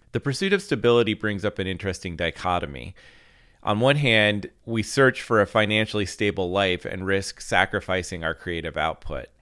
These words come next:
And on the other, we search for a creative stable life and risk sacrificing financial stability. The challenge we all face as creatives is how to strike that balance between the two.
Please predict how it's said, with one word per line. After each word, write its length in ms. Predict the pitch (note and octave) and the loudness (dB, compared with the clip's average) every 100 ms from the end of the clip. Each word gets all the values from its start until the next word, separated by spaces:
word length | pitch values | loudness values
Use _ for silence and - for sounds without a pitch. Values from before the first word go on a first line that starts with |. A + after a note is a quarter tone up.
| - | -2
And 200 | A#2+ B2+ | 2 4
on 100 | C3 | 4
the 160 | B2 | 4
other, 540 | C#3 D#3 G2+ G#2 B2 - | 4 6 4 2 -2 -12
we 200 | - A2+ | -10 -4
search 300 | A2+ - A2+ | -2 2 0
for 180 | - A2+ | 0 0
a 60 | G#2+ | 0
creative 420 | - A2+ G#2+ G2 | 0 0 2 0
stable 400 | - G#2 F#2+ F#2 | -2 -2 -2 -2
life 400 | G2+ G#2+ G2 - - | 2 2 2 -4 -10
and 160 | F#2+ | -6
risk 380 | F#2+ G2+ - - | -2 -2 -4 -12
sacrificing 800 | - F#2+ F#2 F#2 - F2+ E2 F2 | -2 0 0 -2 -4 -4 -4 -8
financial 480 | - E2+ D#2+ D2+ D#2 | -6 -6 -6 -8 -10
stability. 800 | - F2 F2+ E2+ D2+ - F#2+ - _ | -10 -8 -6 -6 -6 -10 -16 -20 _
The 80 | - | -8
challenge 420 | G#2+ C#3+ C#3+ C3+ | 2 6 6 4
we 100 | A#2+ | 0
all 220 | A2+ G#2 A2+ | 4 6 6
face 380 | - G#2+ G2+ - - | 6 2 0 -6 -6
as 220 | - G2 - | -2 -2 -2
creatives 600 | - B2 D3 A2 G2+ F2+ | 0 2 4 2 0 -2
is 140 | F#2+ | -4
how 180 | - A2 | 2 4
to 100 | G#2 | 4
strike 400 | - - A2 A2+ | 0 0 2 2
that 320 | G#2 F#2+ F2+ | 0 -2 -2
balance 480 | - F2+ F2+ E2+ E2 | -2 -2 -2 -6 -10
between 460 | - F#2 - F2+ D#2+ | -10 -12 -10 -10 -8
the 80 | D#2 | -10
two. 400 | - - - | -12 -14 -12